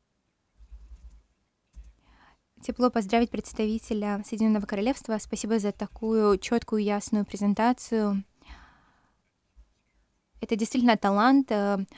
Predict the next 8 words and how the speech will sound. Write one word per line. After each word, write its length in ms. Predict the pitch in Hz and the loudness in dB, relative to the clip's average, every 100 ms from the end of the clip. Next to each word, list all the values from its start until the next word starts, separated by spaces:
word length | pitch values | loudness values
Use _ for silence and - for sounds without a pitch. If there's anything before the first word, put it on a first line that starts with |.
| _ | _
очень 440 | 226 - 214 214 202 | -8 -4 0 0 0
чётко 320 | - 233 233 | -2 0 0
и 40 | |
понятно 400 | 226 208 220 - | 0 0 0 -2
объяснить 560 | 202 196 - 220 214 - | -4 -4 0 0 0 -6
то, 200 | 208 226 | -4 -4
что, 500 | 233 - 208 202 208 190 - - - - - | -4 -6 -4 -2 -2 -4 -8 -20 -20 -20 -12
э, 240 | 190 180 | -10 -10